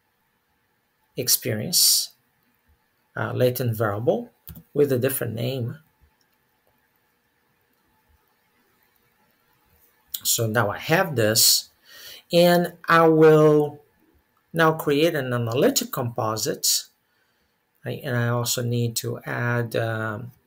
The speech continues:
performance. And I'll also add performance as a new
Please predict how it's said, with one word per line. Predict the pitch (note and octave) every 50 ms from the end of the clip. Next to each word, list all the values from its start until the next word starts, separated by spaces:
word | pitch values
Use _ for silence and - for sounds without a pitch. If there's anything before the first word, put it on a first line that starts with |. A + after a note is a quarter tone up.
| _ _ _ _ _ _ - - _ _
performance. | - A#2+ A#2+ - E3 E3+ D3 A#2 G#2+ - - - - - - - - _ _ _ _ _ _ _ _ _ _ _ _ _ _ _ _ _ _ _ _ _ _ _ _ _ _ _ _ _ _ _ _ _ _ _ _ _ _ _ _ _ _ _ _ _ _ _ _ _ _ _ _ _ - - -
And | B2+ A#2
I'll | A2+ A2+ -
also | - B2 A#2+ A#2+ - - - C3
add | A#2+ A2 G#2+ - A#2 B2 - - - _ _ _ _
performance | - - - - - G2+ G2 - A#2+ A#2 - - - - - - _ _ _ _ _ _ _ _ _ _ _ _ _ _ _ _ _ _ _
as | - A#2 A#2
a | A#2+
new | A#2 A#2 A#2+ A#2+ A#2+ A#2+ A#2 A#2 A#2 A#2 A#2 A#2